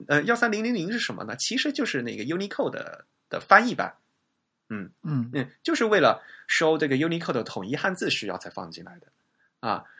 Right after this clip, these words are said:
Speaker 1: 所以呢，就是因为有了这个，呃，G B K，呃，C J K的统一汉字，所以变成中国的国标里面有了一，收进了一个日本汉字进来。但是这个字本身的确它就是日本汉字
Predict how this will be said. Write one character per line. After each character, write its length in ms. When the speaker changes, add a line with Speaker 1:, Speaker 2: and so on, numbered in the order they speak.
Speaker 1:
所 240
以 140
呢， 200
就 160
是 220
因 240
为 200
有 240
了 220
这 240
个， 420
呃 380
，G 220
B 220
K， 360
呃 360
，C 160
J 200
K 180
的 100
统 320
一 140
汉 260
字， 180
所 240
以 160
变 160
成 260
中 240
国 100
的 120
国 180
标 220
里 180
面 280
有 140
了 80
一， 160
收 300
进 120
了 60
一 60
个 100
日 140
本 180
汉 220
字 100
进 180
来。 80
但 120
是 120
这 100
个 80
字 160
本 140
身 180
的 140
确 120
它 120
就 240
是 140
日 140
本 140
汉 260
字 200